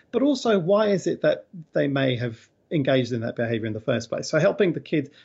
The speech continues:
to understand their own feelings, but also the other person's perspective on that too. The third one is repairing. So repairing any hurts that may, may have, um,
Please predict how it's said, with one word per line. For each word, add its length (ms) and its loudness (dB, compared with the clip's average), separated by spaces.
to 120 -2
understand 520 0
their 180 2
own 360 -2
feelings, 440 -2
but 160 -4
also 240 0
the 140 0
other 320 2
person's 480 -2
perspective 500 -6
on 120 -2
that 200 -8
too. 260 -4
The 100 2
third 280 2
one 160 2
is 120 0
repairing. 600 -2
So 160 -2
repairing 680 0
any 140 0
hurts 600 -2
that 180 0
may, 320 0
may 220 -4
have, 160 -6
um, 380 -6